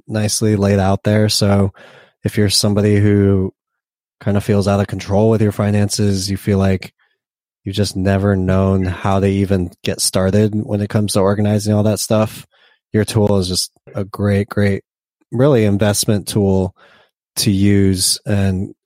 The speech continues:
if you can make it a part of your routine regularly, can be a great way to either, right, two things are gonna come out from this, right? Either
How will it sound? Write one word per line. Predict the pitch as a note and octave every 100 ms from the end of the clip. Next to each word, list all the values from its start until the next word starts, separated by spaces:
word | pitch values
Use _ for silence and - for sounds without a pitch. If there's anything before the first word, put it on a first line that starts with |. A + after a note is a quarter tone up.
| -
if | A2+ -
you |
can | G2+ G#2
make | G2+ G2
it | G2+
a |
part | F#2+ G#2 G2
of | F#2+
your | F#2+ F#2+ F#2
routine | - G2 F#2+ G#2+ G2+ F#2+ F#2
regularly, | G2 G2+ G2+ F#2 F#2 F#2 F#2 - _ _ _ _
can | G#2
be | G2+ G2+
a |
great | F#2+ G2+ F#2+
way | F#2+ G#2 G2
to | - G#2 F#2+ F#2 F2+ _ _ _ _ _ _ _
either, | D#3 E3+ D#3+ C#3 B2 -
right, | C#3 A2+ - _ _ _
two | - E3
things | D3 C3+
are | B2
gonna | A2+ A2
come | - G#2
out | G2
from | - F#2+
this, | F2+ -
right? | G2 G2+
Either | G2 A2+ A#2 A2+ G#2